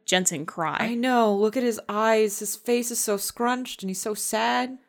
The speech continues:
Speaker 1: That's, like, a, that's a full-on
Speaker 2: Hug.
Speaker 1: angry sad.
Speaker 2: Hug.
Speaker 1: Wow.
Speaker 2: Gosh, dang it.
Speaker 1: Okay, well, fine.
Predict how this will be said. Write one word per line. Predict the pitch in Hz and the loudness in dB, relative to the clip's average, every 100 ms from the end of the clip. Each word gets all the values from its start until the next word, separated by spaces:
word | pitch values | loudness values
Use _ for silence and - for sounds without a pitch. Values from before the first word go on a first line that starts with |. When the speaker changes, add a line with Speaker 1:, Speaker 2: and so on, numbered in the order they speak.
| _ _ _ _ - | _ _ _ _ -6
Speaker 1:
That's, | 262 | 0
like, | 277 185 | 0 0
a, | 156 | -2
that's | 208 185 | -2 -4
a | |
full-on | 170 - 196 180 185 | -4 -2 0 0 0
Speaker 2:
Hug. | - | 0
Speaker 1:
angry | 170 180 175 147 | 0 0 0 2
sad. | - 165 160 147 - - _ | 2 0 -6 -10 -12 -20 _
Speaker 2:
Hug. | - - - - - - 247 247 247 - - | -14 -8 -6 -4 -4 -4 -4 -4 -6 -8 -4
Speaker 1:
Wow. | 233 196 - 226 | -4 -6 -6 0
Speaker 2:
Gosh, | 196 170 - | 0 0 -2
dang | 202 190 190 | 0 0 0
it. | 196 | -2
Speaker 1:
Okay, | - 160 175 - | -4 -8 -10 -10
well, | 190 190 | -10 -10
fine. | - 208 165 165 180 | -10 -8 -6 -6 -10